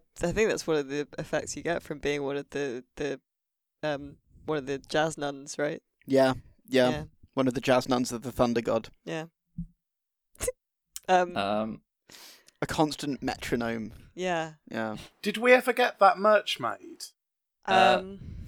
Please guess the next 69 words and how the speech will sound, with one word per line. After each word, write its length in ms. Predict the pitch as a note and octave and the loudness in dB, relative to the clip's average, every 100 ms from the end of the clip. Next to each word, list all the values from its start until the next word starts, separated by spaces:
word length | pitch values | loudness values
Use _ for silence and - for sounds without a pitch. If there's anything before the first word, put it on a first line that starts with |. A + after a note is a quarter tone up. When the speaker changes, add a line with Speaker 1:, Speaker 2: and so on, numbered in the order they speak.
| - - | -10 2
Speaker 4:
Jazz 260 | E3+ D#3 D#3+ | 6 8 6
Nuns 260 | D3 C#3 | 2 2
of 40 | C3+ | -4
the 80 | C#3+ | 2
Thunder 340 | D#3 C#3 C#3 | 4 4 4
God 280 | D3 C#3 C#3 | 6 4 6
hoodie. 440 | D#3+ C3+ G#2+ G#2 _ _ - F#3 | 2 2 0 -6 _ _ -8 4
Speaker 2:
Yeah, 180 | D#4+ | 6
no, 140 | D4+ C#4 | 6 4
we've 160 | D4+ | 4
got, 180 | - A3+ | 6 6
like, 160 | A#3+ G#3+ | 6 6
a, 200 | F#3 D#3+ | 6 6
I, 140 | D3 D#3 | 4 4
I've 100 | D#3 | 4
got 160 | F3 E3 | 4 4
a 40 | |
couple 380 | - E3 - D3 | 2 -4 -4 -2
in 120 | C3+ | -2
my, 300 | C3 B2+ B2 | 0 0 2
uh, 340 | A#2+ A#2 A2+ A2+ | 2 0 -2 -4
I've 100 | - | -4
got 120 | C#3+ | -4
a 60 | C3 | -2
couple 280 | C#3 - C3 | -6 -6 -4
in 80 | B2 | -4
my, 220 | A#2 A2+ | -4 -2
Speaker 3:
Oh, 100 | D#5 | -2
Speaker 2:
uh, 160 | - | 0
Speaker 3:
cool. 100 | - | -4
Speaker 2:
in 140 | - A#2 | -4 -8
my 100 | A2+ | -10
pack, 500 | - C#3 C3 - - _ _ _ - | -4 -4 -4 -8 -20 _ _ _ -10
in 60 | |
my 120 | B2 | -8
satchel, 600 | - C3 B2+ - A2+ A2+ - _ _ - | -4 -4 -4 -6 -10 -10 -16 _ _ -10
my 100 | A#2 | -4
jazz 280 | B2 B2 A#2+ | -2 -2 -2
satchel. 500 | A2+ A2 - A2+ G#2 _ _ | -4 -6 -8 -8 -10 _ _
Speaker 1:
I 60 | F#3 | -4
think 180 | G3+ A3+ | -2 0
those 240 | G3+ G3 G#3 | 0 -2 -4
are 40 | |
the, 160 | E3+ - | -4 -4
'cause 180 | F#3 | -6
they 100 | E3 F3+ | -4 0
sold 280 | G3 F#3 | 2 2
out 140 | E3+ C3+ | 2 0
really 140 | D3 | -2
quickly, 340 | - D3+ - C#3 | -2 -2 -2 -6
but 80 | |
there's 160 | A#2+ C#3+ | -6 -8
a 40 | - | -8
couple 260 | D#3+ D3 | -8 -4
left, 240 | D3 D#3 - | -4 -4 -4
but 100 | - | -4
I 40 | |
think 360 | - F3+ D#3+ - | 2 2 2 2
Speaker 2:
Yeah, 200 | C3 A#2 | 6 8
they're, 120 | B2+ | 10
like, 200 | C#3+ D3 | 10 10
limited 400 | C#3 C#3 C3 C3+ | 8 8 6 6
run, 340 | B2+ B2 C3+ C#3+ | 8 8 8 4
so, 460 | - B2 A2+ A2+ A2+ | 4 8 10 10 8
um, 380 | A2+ A2+ A2 A2+ | 8 6 6 4
what 180 | B2+ A#2 | 6 6
we 100 | A#2 | 6
do 200 | B2 A#2 | 8 8
is, 380 | A2+ A2 - | 8 8 6